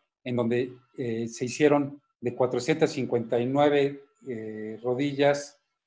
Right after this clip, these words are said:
trescientas veintinueve le hicieron troqueoplastía y ciento treinta nada más le hicieron algún otro procedimiento como realineación distal o plastía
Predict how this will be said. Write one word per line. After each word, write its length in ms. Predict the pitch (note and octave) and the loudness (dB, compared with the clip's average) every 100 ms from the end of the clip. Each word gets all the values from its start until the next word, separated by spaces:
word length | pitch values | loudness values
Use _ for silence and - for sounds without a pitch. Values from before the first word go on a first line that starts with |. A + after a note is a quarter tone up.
| _ - | _ -6
trescientas 600 | A#2+ - D#3 D#3 D#3 C3 | -4 0 2 4 2 2
veintinueve 480 | B2+ B2+ C3+ C3+ C3 | 0 0 0 2 2
le 60 | |
hicieron 320 | A#2 C3+ C3+ C3+ | 0 0 0 -2
troqueoplastía 760 | A#2+ B2+ B2 B2 B2 D3 D3 | -2 -2 -2 -4 -4 0 0
y 60 | C3+ | 2
ciento 300 | C#3+ C#3 C3+ | -2 -2 -6
treinta 420 | A#2+ B2+ B2+ A#2+ | -4 -4 -2 -2
nada 240 | B2+ C3 | -2 -2
más 420 | B2 B2+ - - _ _ _ | 0 -2 -4 -16 _ _ _
le 60 | B2 | -10
hicieron 280 | A#2 C3 C3 | -4 -2 0
algún 240 | B2+ D3 | 0 2
otro 200 | D#3 D3 | 2 0
procedimiento 760 | C3+ B2+ C3 B2+ C3 C#3 C#3 C#3 | -2 0 0 0 0 0 0 -2
como 260 | A#2+ A#2 | -2 -2
realineación 600 | A2 A2 A2+ A2+ A2 C#3 | -2 -4 -2 -4 -2 -2
distal 500 | C3+ B2+ C#3 C3 C3 _ _ - | -4 -2 2 2 0 _ _ -10
o 120 | A2+ A2 | -8 -4
plastía 640 | A#2+ A2 - C3+ B2+ | -2 -4 -2 2 2